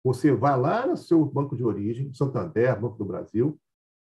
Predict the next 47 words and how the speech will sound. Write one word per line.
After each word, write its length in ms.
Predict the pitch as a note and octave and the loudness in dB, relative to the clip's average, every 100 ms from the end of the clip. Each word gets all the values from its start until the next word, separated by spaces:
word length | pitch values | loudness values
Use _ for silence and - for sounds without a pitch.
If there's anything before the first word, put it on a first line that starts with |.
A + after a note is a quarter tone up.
| _ | _
e 60 | C3+ | -4
solicita 800 | - F3 E3 - E3 - F#3+ - - | 6 6 6 4 0 2 -2 -2 -10
a 80 | |
transferência 840 | C3 F#3 F#3+ F#3+ C3 D#3+ D#3+ F#3 F#3 _ _ _ _ - | 0 0 2 2 4 2 0 -6 -10 _ _ _ _ -6
do 80 | |
seu 140 | C3 D#3+ | 0 2
salário 320 | D#3 C#3+ D3 | 4 0 0
para 160 | D3 D3+ | 2 0
este 200 | - D#3+ | 0 -4
banco, 320 | A#2+ F#2 - _ _ _ _ - | -4 -6 -12 _ _ _ _ -6
tá? 200 | B2 C#3+ | -4 -4
É 60 | |
só 200 | C3 E3+ | -4 0
informar 280 | F3+ F#3+ D#3+ | 2 4 4
o 60 | E3 | 4
C 120 | F3+ | 4
N 80 | F3 | 4
P 120 | F3 | 4
J. 320 | A#2 A#2 A#2 _ _ _ _ | 2 -2 -4 _ _ _ _
É 40 | A2+ | -2
bem 140 | E3 | -2
simples 420 | - C3+ G#2 G2+ | 0 -4 -4 -8
isso. 180 | G2 - | -8 -12
Você 460 | _ _ _ _ C3 | _ _ _ _ -4
não 60 | |
precisa 180 | B2+ D#3 | 2 4
nem 100 | E3 | 2
se 80 | F#3 | 0
estressar 380 | - E3 C3+ D3+ | -2 -2 0 0
com 80 | D3+ | 0
o 20 | |
Itaú 240 | D3 A#2 | 0 0
nesse 160 | A2+ A2 | 0 -2
momento 400 | G#2+ G2 F2+ - | -4 -4 -8 -12
aqui. 180 | - - _ _ _ _ _ | -18 -18 _ _ _ _ _
É 60 | G2+ | -4
muito 200 | C#3 C3 | -4 -4
simples. 320 | - - _ _ _ _ _ | -12 -14 _ _ _ _ _
Então, 220 | - C3 C3+ | -2 0 2
essa 220 | D#3+ G3 | 2 2
é 20 | |
uma 80 | G3 | 2
alternativa 580 | F3+ E3 C#3+ - B2+ B2+ | 4 4 2 0 0 0
que 100 | C#3+ | 2
eu 100 | A2+ | 2
acho 340 | A2 B2+ A#2+ _ _ _ _ _ _ | 0 -4 -10 _ _ _ _ _ _
boa 520 | A2+ E3+ F#3 F#3 F#3 | 6 10 10 8 2